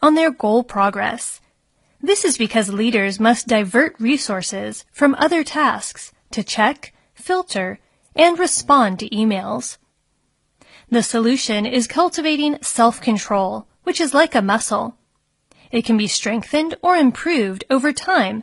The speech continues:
through exercise. Some suggestions include making space in your diary for the only periods during which you'll be checking emails,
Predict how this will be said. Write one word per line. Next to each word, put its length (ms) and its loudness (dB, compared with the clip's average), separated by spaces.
through 240 -4
exercise. 880 -4
Some 300 4
suggestions 720 0
include 600 0
making 440 4
space 440 -2
in 80 8
your 140 6
diary 600 2
for 160 2
the 100 6
only 340 4
periods 540 4
during 400 0
which 340 0
you'll 120 4
be 120 0
checking 420 -4
emails, 640 -2